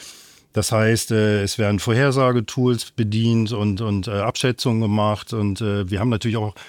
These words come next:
sehr viel Know-how, also dass wir nicht jedes Mal bei Null anfangen, wenn wir einen neuen Reifen bauen, ähm, bevor dann die Tests tatsächlich durchgeführt werden. Aber die, ähm, K I hilft natürlich,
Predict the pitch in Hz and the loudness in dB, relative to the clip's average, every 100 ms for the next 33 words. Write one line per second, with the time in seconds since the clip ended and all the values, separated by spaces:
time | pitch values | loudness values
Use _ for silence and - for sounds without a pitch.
0 | - - 95 113 120 123 110 104 98 98 | -20 -6 0 2 2 2 2 2 0 0
1 | 117 147 139 - - - 101 104 107 110 | 2 2 0 -10 -20 -8 -2 0 0 0
2 | 110 107 104 110 104 104 98 95 98 98 | 0 0 0 0 2 0 0 0 0 0
3 | 127 - 95 92 92 92 92 90 92 87 | -2 0 -2 0 -2 -2 -2 -2 -2 -2
4 | 90 92 85 85 85 85 78 _ _ _ | -4 -4 -4 -4 -4 -6 -10 _ _ _
5 | _ _ 104 98 98 90 92 160 - 110 | _ _ -4 -2 -2 -4 -8 -14 -4 -4
6 | 101 127 131 117 107 98 113 - 104 - | 0 2 4 2 0 0 -2 -2 -4 -4
7 | 98 98 110 107 90 - 85 82 85 82 | -4 -2 -2 -2 -6 -8 -8 -8 -8 -8
8 | 82 - - - - - _ - - 95 | -10 -14 -20 -20 -20 -20 _ -20 -14 0
9 | 107 123 139 147 127 _ - 107 107 104 | 2 6 4 4 -2 _ 0 2 4 4
10 | 101 101 98 95 107 - 113 107 127 143 | 2 0 0 -2 -6 -2 -2 2 2 4
11 | 120 135 - 135 127 143 135 131 - | 4 0 0 -2 2 2 2 0 -2